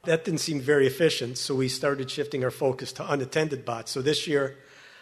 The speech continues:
we're focusing on unattended bots. These bots can operate on a schedule, use their own certificates to access websites and systems,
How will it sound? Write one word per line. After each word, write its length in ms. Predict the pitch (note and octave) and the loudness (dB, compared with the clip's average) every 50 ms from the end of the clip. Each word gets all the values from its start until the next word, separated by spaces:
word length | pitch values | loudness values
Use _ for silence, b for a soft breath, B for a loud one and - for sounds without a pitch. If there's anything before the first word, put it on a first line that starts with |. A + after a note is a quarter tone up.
| B B B B - | B B B B -10
we're 140 | G#3+ D3 | -6 -4
focusing 400 | C3 - D#3+ D3 D3 - - D3 | 0 4 4 4 4 4 2 4
on 100 | C3+ C3 | 4 4
unattended 480 | C#3 C#3 B2+ C3 - D3 C#3 C3 C3 B2+ | 4 4 2 0 0 -2 0 0 -2 -2
bots. 300 | - A#2+ A2 G#2+ - - | -2 -4 -4 -4 -6 -2
These 180 | D#3+ D3 C3 A2+ | -2 -2 0 4
bots 260 | C#3+ C#3+ C#3 C3+ - | 6 6 6 6 4
can 160 | - D3+ C#3 | 0 4 6
operate 360 | C#3 C#3+ C#3 D#3 D3+ C#3 C3+ | 6 6 6 6 4 6 6
on 120 | C3+ C3 B2 | 4 4 2
a 40 | |
schedule, 580 | A2+ - - - D3 D#3 D#3+ - G3 F#3 F3 - B B B B B B B B B | 0 -2 0 2 2 2 2 2 2 0 0 0 B B B B B B B B B
use 260 | E3 D3 D3 B2+ - | 2 2 2 4 4
their 160 | C#3 C3 - | 4 4 4
own 220 | - D#3 E3 F#3 F3+ | 6 8 8 8 6
certificates 760 | - - F#3 - - F3 F3+ F3 - D#3 - C3 B2 - - | 6 2 2 2 4 4 4 4 2 -2 -4 -4 -4 -4 -2
to 100 | - D3 | 0 2
access 340 | C3+ B2+ C3 - D3 B2 - | 2 2 0 -2 -4 -4 -2
websites 520 | - D3 C#3+ D3 D3 - E3+ D#3 D3 - | 0 2 2 2 2 0 0 0 0 -2
and 100 | E3 C#3 | -4 -6
systems, 680 | B2+ - E3+ E3 D#3 - - - G#2+ G#2 A#2 B2 - - | -2 0 2 2 2 0 -4 -8 -10 -10 -10 -14 -16 -18